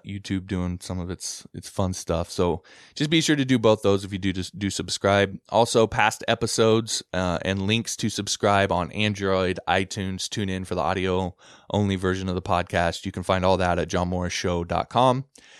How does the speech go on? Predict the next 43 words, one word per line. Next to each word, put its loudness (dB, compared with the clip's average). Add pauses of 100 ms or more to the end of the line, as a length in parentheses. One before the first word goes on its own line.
(280)
And -4
finally, 2
if -2
you'll 2
rate 2
and -2
review 0
the -2
podcast 0
over -2
on -4
iTunes, -6
I'd -6
really -6
appreciate -8
that. 2
I -2
will -2
also -2
give -6
you -2
module -2
one -2
of -6
my -4
P -8
H -10
P -8
one -6
oh -6
one -6
course -8 (440)
for 2
free 0 (180)
for -4
leaving -6
me -8
an -8
honest -2
review -6
over -8
there. -6
So -2